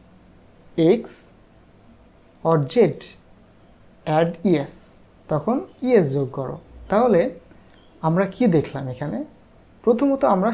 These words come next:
সাধারণত এস যোগ করি, কিন্তু যেই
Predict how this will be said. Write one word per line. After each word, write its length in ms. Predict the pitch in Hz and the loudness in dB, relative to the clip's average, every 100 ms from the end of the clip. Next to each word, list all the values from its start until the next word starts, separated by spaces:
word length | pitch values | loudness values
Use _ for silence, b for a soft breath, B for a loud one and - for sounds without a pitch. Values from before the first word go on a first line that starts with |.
| 226 | -2
সাধারণত 640 | 170 156 190 240 226 - 156 285 - - - - - - - _ - - - - 262 | 0 2 2 2 0 0 0 -2 -8 -20 -20 -20 -20 -20 -20 _ -20 -20 -14 0 4
এস 120 | 254 170 | 4 4
যোগ 140 | 160 127 135 | 4 2 -2
করি, 200 | 127 147 - - - | -8 -8 -16 -20 -6
কিন্তু 300 | 269 262 202 170 233 - - - - - 135 - | -4 2 2 2 -2 -12 -20 -20 -20 -16 -12 0
যেই 220 | 220 262 | 2 2